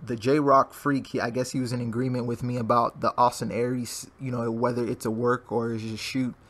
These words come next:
you know, what's the benefit? Um, you know, and I know some people are fans of his, and I don't, in, in no way I'm saying that I dislike Austin Aries. I just kinda think with the whole angle now,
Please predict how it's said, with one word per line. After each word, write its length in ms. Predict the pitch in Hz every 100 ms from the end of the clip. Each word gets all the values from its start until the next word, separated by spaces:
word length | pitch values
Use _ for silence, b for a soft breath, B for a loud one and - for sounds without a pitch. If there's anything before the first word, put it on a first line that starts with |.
| b b -
you 80 | 123
know, 180 | 120 117
what's 380 | 113 120 120 -
the 100 | 113
benefit? 640 | 120 123 123 123 123 - B B B B B -
Um, 520 | 156 151 147 135 - _ -
you 120 | 220
know, 240 | 175 151
and 160 | 147 170
I 80 | 175
know 140 | 175
some 180 | 170 156
people 220 | 165 131
are 40 | 117
fans 320 | - 127 113
of 60 |
his, 120 | 117 123
and 100 | 127
I 80 |
don't, 180 | 131 107
in, 160 | 127 127
in 200 | 107 131
no 120 | 139
way 160 | 131 127
I'm 140 | 113
saying 280 | - 123 120
that 120 | 113
I 80 | 113
dislike 440 | 110 113 127 120
Austin 320 | 110 110 -
Aries. 220 | 117 117 117
I 80 |
just 160 | 117 -
kinda 180 | 123 117
think 300 | - 120 110
with 100 | -
the 80 | 107
whole 200 | 123 120
angle 340 | 117 120 117
now, 360 | 117 123 120